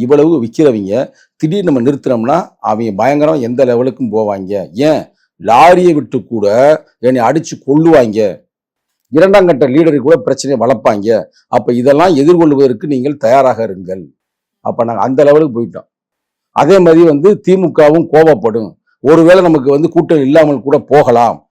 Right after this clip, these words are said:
ஒருவேளை தேர்தல் த-, அரசியல கூட நம்ம தோற்று கூட போகலாம். அவர் சொல்றாரு, "எங்களுக்கு கம-, கவலையே இல்ல, நம்ம சமூகத்துல இந்த மக்களுக்காக இந்த மதுவை ஒழித்தன்ற ஒரே ஒரு மகிழ்ச்சியில நான் இறந்து போனா கூட கவலைன்ற,"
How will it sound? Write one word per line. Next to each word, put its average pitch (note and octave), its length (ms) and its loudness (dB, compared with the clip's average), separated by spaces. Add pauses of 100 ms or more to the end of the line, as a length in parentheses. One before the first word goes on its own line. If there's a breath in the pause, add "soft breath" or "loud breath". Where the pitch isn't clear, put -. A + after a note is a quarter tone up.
(220 soft breath)
ஒருவேளை F3 400 4
தேர்தல் G3 400 4
த-, D3+ 240 4
அரசியல D3+ 420 0
கூட D#3+ 140 0
நம்ம D3+ 260 -2
தோற்று E3+ 320 -2
கூட D#3+ 180 0
போகலாம். B2 500 0 (120)
அவர் B2 240 -4
சொல்றாரு, C#3+ 280 -2
"எங்களுக்கு A2 300 -10
கம-, G#2 200 -8
கவலையே C3 420 -2
இல்ல, G#2 180 -6 (460)
நம்ம A#2+ 260 -4
சமூகத்துல E3+ 520 2
இந்த F3 140 -2
மக்களுக்காக B2 640 -2 (340 soft breath)
இந்த A#2+ 140 -6
மதுவை D#3+ 400 2
ஒழித்தன்ற D#3 600 0
ஒரே C#3+ 240 0
ஒரு D3+ 260 0
மகிழ்ச்சியில D3 420 -2 (460)
நான் A#2+ 180 -4
இறந்து G3+ 260 4
போனா E3 200 0
கூட E3 200 2
கவலைன்ற," C3+ 480 0